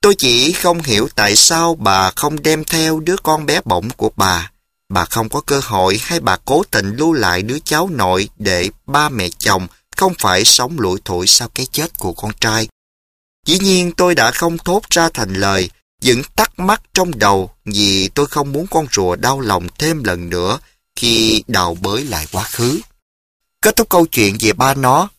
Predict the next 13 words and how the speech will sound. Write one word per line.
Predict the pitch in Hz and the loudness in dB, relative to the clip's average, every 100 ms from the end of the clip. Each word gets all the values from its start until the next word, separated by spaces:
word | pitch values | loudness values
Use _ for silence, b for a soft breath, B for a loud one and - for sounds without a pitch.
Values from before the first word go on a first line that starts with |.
| - | -6
hôm | 123 107 | -2 0
đó | 104 110 160 - | 0 2 0 0
tôi | 113 104 98 98 | 0 2 2 -2
chỉ | - 98 | -4 -4
nói | 107 117 175 | -2 -2 -2
một | 98 - | -4 -4
câu | - 151 156 - | 0 2 2 -2
mà | 107 - | -2 -2
tôi | - 165 | 0 -2
tin | - 175 170 | 0 -4 -2
con | 180 170 | -4 -2
rùa | 107 95 87 | -2 0 2
sẽ | - 92 | 2 2